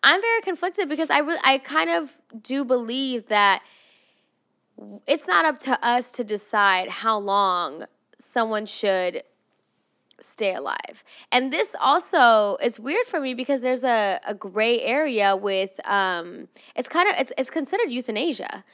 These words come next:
If he, they're cutting off his life support, they're ending, they're choosing to end his life. And that is a form of that.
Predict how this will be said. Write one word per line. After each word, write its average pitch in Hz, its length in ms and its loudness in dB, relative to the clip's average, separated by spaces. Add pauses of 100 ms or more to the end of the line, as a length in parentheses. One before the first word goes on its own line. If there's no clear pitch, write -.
(140)
If - 180 0
he, 285 140 0
they're 285 240 2
cutting 320 360 -4
off 262 180 2
his 214 220 -2
life 247 180 2
support, 214 520 -2
they're 247 200 2
ending, 247 380 -2
they're 254 100 4
choosing 254 600 0 (260)
to - 160 -6
end 220 180 -2
his 208 200 -4
life. 220 380 4
And 220 200 0
that 240 200 6
is 262 180 2
a 220 120 0
form 220 360 -4
of 269 100 -2
that. 330 240 2